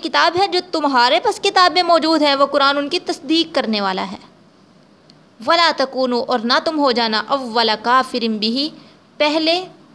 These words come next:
اس کے ساتھ کفر کرنے والے، تم پہلے کفر کرنے والے نہ بننا۔ وَلَا تَشْتَرُوا، اور نہ تم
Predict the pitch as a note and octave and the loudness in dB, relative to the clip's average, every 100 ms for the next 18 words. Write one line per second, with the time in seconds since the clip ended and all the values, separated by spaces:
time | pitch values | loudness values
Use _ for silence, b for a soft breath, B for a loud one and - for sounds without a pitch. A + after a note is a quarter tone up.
0 | _ - C4+ - B3 C4+ C4 C4 D4+ - | _ -4 -4 -2 -2 0 -4 -4 -4 -2
1 | A#3+ G#3+ F#3+ F#3 F#3 F#3+ G3+ - _ _ | -2 -4 -8 -8 -8 -10 -14 -20 _ _
2 | _ - _ - _ _ _ _ _ _ | _ -20 _ -20 _ _ _ _ _ _
3 | - A#4 G4+ F#4 F4 E4+ E4+ D#4+ C#4+ C4+ | -2 -2 2 2 2 0 2 0 0 0
4 | A#3+ A3+ G#3+ G#3+ A3 A#3+ A3 G3 G3 - | 0 0 0 -2 -2 -2 -4 -6 -10 -16
5 | - - _ - - _ _ - - - | -20 -20 _ -20 -20 _ _ -20 -20 -20
6 | - _ _ _ _ _ _ _ _ _ | -20 _ _ _ _ _ _ _ _ _
7 | _ _ _ _ _ _ - B3 E4 D#4 | _ _ _ _ _ _ -4 2 4 4
8 | C4+ C4+ A#3+ - A#3 A3 A3 G3+ F#3 - | 2 0 -4 -4 -2 -2 -4 -6 -8 -16
9 | - - _ - C4 B3 C4 D4+ D#4 D4+ | -20 -20 _ -2 0 0 2 2 2 0